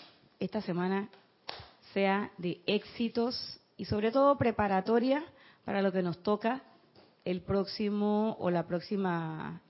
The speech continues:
semana más adelante, que tenemos este fin de semana, ¿no? El de más arriba, el dieciocho, diecinueve, que tenemos servicio de transmisión de la llama,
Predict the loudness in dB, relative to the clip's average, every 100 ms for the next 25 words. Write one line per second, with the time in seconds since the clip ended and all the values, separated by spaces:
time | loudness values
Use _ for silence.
0 | -12 -6 -4 -2 -2 -2 -2 -2 -2 -4
1 | -8 -12 _ _ _ _ _ _ -10 -6
2 | -4 -4 -2 -2 -4 _ _ _ _ _
3 | _ -6 -4 -2 0 -2 -2 -2 -2 0
4 | -2 -4 -10 _ -12 -8 -4 -4 -4 -2
5 | -2 -4 -6 -12 -6 -4 -4 -4 -2 -2
6 | -6 -10 -8 -6 -4 -2 0 0 -2 -10
7 | _ _ _ _ _ -12 -6 -4 -2 -2
8 | -2 -2 -4 -4 -4 -6 -6 -6 -4 -4
9 | -2 -2 -4